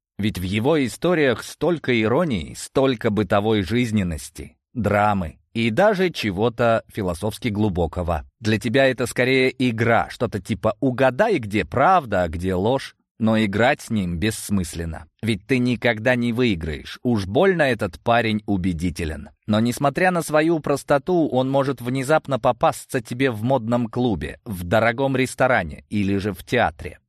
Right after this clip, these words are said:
Иногда этот парень был одет в самые дешевые домашние шмотки типа прожженного махрового халата, майки-алкашки и темно-синих треников с растянутыми коленками.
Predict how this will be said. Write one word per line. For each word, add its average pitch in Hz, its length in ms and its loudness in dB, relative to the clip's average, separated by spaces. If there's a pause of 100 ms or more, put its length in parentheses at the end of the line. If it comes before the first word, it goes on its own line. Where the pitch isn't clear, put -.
(180)
Иногда 120 420 2
этот 131 240 -2
парень 131 340 2
был 117 240 2
одет 120 340 2
в - 60 -14
самые 120 440 0
дешевые 117 580 0
домашние 113 580 0
шмотки 107 500 -2
типа 90 320 -2
прожженного 101 800 0
махрового 101 600 0
халата, 98 560 0
майки-алкашки 104 1120 0
и 104 260 -2
темно-синих 104 760 -2
треников 107 580 -4
с - 80 -12
растянутыми 92 720 -4
коленками. 90 640 -4